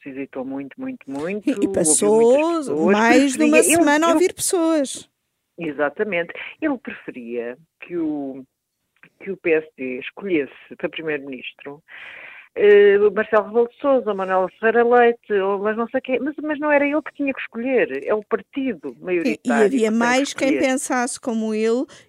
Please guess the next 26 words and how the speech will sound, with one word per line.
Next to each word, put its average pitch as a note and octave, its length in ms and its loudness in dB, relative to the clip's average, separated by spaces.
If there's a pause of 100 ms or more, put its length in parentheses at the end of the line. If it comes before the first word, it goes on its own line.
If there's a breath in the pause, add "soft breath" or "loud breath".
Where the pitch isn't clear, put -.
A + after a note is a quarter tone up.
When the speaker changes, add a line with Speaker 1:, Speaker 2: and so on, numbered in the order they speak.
Speaker 2:
ignorando C4+ 800 0
aquilo E4 260 -2
que F4+ 120 -4
é E4 60 0
o E4+ 40 -2
funcionamento F4 720 -2
interno D#4+ 360 0
de D#4 80 2
um D4+ 100 0
partido E4+ 340 -4
como D#4 220 -2
o - 20 -6
P D#4 120 -4
S C#4+ 300 -2
D. A#3+ 460 0 (140)
Era D4 220 6
o, E4 160 2
Speaker 1:
Exatamente. C#4+ 560 0
Speaker 2:
era D#4 220 2
Santana D4+ 360 -2
Lopes D#4 420 -2
o C4+ 60 2
número C4 260 0
dois. C4+ 560 -4
Portanto, G3+ 260 -8 (100)
ele E4+ 280 0